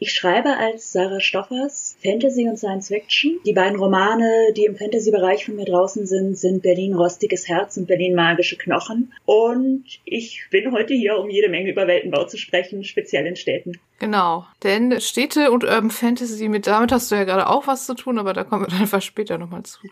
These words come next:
Speaker 2: Wir sind ja hier ein Rollenspiel-Podcast, um es mal wieder zu sagen. Noah, du machst auch Rollenspiel.
Speaker 1: Das ist richtig.
Speaker 2: Erzähl doch mal.
Speaker 1: Also ich habe im Moment zwei aktive Gruppen. Das eine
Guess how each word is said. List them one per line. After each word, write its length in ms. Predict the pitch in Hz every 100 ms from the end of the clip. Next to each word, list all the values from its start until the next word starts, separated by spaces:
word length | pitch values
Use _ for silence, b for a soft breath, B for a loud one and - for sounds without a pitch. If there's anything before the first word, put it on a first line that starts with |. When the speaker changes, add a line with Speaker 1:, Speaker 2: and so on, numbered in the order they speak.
| _ -
Speaker 2:
Wir 100 | 196
sind 160 | 269
ja 80 | 247
hier 180 | 254 202
ein 80 | 214
Rollenspiel-Podcast, 1080 | 208 214 220 - 165 202 190 - 214 226 208
um 100 | 202
es 160 | 202
mal 140 | 190 190
wieder 240 | 196 196
zu 160 | - 196
sagen. 580 | 190 185 196 247 294 -
Noah, 200 | 240 240
du 80 |
machst 260 | 220 233 -
auch 200 | 180 -
Rollenspiel. 460 | 180 175 - - 170
Speaker 1:
Das 80 |
ist 180 | 165 170
richtig. 340 | 175 - 185 175
Speaker 2:
Erzähl 300 | 214 - 220
doch 160 | 208
mal. 420 | 208 190 175 175 185
Speaker 1:
Also 160 | 190 190
ich 120 | 233
habe 160 | 226 233
im 60 |
Moment 400 | 220 208 208 220
zwei 480 | - - 170 190 190
aktive 440 | 196 - 226 262
Gruppen. 380 | 247 247 240 285 -
Das 180 | 190
eine 640 | - 190 202 226 226 226